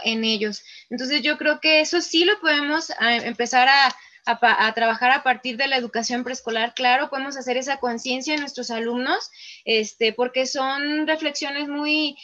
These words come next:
eh, simples que ellos pueden llegar a generar un análisis y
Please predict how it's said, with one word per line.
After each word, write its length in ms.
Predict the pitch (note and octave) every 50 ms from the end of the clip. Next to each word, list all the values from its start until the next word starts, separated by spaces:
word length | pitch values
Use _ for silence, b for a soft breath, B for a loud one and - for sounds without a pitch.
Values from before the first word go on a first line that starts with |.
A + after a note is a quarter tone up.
| B B B B B
eh, 200 | B B3 B3 A#3+
simples 580 | - - D4+ D4+ E4+ D#4+ E4+ E4 F#4 G#4 A#4+ -
que 140 | - E4 D4
ellos 220 | C#4+ C4 D4 D4+ -
pueden 300 | - C#4 C#4 C#4+ C#4+ C#4
llegar 420 | C4+ A#3+ A#3 A#3 A#3+ B3 B3 B3+
a 100 | C4 C4+
generar 460 | C#4 C4+ B3+ A#3+ A#3 A3+ A#3 A#3+ A#3+
un 120 | B3+ C4 B3+
análisis 720 | B3+ B3+ B3+ C4 C4+ D4 D#4+ F4 F4+ - G#4 A4+ B4 - b b b b
y 180 | b - F4